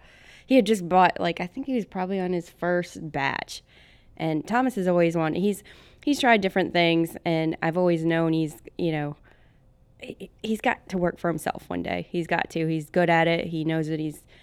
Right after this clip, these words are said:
he's just got, like, a really well-rounded sense of business, um, and then technical abilities, just whatever. He gets a hobby and he figures it out, or he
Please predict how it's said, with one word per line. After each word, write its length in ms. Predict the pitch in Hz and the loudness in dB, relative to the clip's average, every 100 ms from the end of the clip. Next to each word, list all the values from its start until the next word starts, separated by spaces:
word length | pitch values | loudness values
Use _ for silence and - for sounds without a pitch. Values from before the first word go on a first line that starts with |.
| - | -12
he's 140 | - 208 | -2 2
just 180 | 202 - | 2 6
got, 240 | 190 175 | 6 6
like, 160 | - 175 | 4 2
a 80 | 165 | 2
really 300 | 160 170 165 | 4 4 4
well-rounded 720 | 156 160 165 160 160 160 156 - | 2 4 4 4 2 2 -2 -2
sense 240 | 160 143 | -4 -4
of 160 | 151 143 | -6 -2
business, 480 | 160 147 156 151 156 | -2 0 -2 -4 -6
um, 380 | 147 139 143 - - _ _ - - | -8 -8 -10 -12 -20 _ _ -10 -4
and 120 | 160 | -2
then 240 | 156 156 | 0 -2
technical 460 | - - - - 156 | -4 -6 -6 -6 -4
abilities, 600 | 156 156 156 151 151 143 | -2 -2 0 -2 -2 -4
just 220 | 151 - | -8 -6
whatever. 380 | 170 151 - 151 - - - | -2 -2 -2 -8 -14 -20 -2
He 160 | 185 165 - _ 196 | -2 -2 -10 _ -2
gets 300 | 190 208 - - | 2 2 0 -4
a 80 | 175 | 0
hobby 480 | 175 180 180 175 - | 2 4 4 4 2
and 120 | 156 | 0
he 140 | 165 | 0
figures 320 | 151 180 160 156 | 0 2 2 0
it 80 | |
out, 200 | 135 - - - | -4 -8 -14 -10
or 140 | 156 151 | -6 -4
he 280 | 160 156 | -4 -6